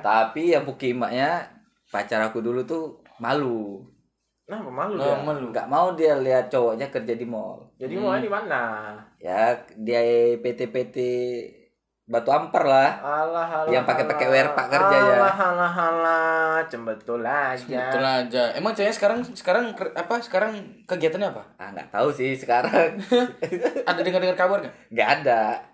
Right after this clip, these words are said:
Speaker 3: Kalau dengar kabar, kasih tahu ya.
Speaker 1: Emang mau ngapain?
Speaker 3: Hah? Kita bilang aja,
Speaker 1: Oh, iya,
Speaker 3: kalau
Speaker 1: iya.
Speaker 3: sekarang kita ini udah buka, udah bikin podcast.
Speaker 1: Oh, iya.
Speaker 3: Kita udah nggak jual-jualan spot bra lagi.
Speaker 2: <laughs> Betul.
Speaker 3: Ya,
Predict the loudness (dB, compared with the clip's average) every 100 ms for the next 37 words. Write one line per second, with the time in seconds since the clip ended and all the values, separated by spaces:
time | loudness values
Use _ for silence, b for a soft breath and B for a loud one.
0 | _ _ -2 -2 -2 -6 -4 -2 -2 -2
1 | -6 -10 -4 -2 -2 -8 _ _ _ -8
2 | -4 -2 0 2 2 4 4 4 2 2
3 | 0 -2 -2 -2 -6 -4 -4 0 2 2
4 | -2 -2 0 4 4 2 0 -2 -4 -4
5 | -2 0 0 0 -6 -6 -4 -2 -2 -4
6 | -8 -8 -6 -6 -4 -4 -2 0 2 0
7 | 0 2 0 -2 -2 0 2 2 2 2
8 | 2 2 2 4 4 4 0 -6 -4 0
9 | 2 4 6 8 6 6 4 4 4 4
10 | 6 8 6 4 6 8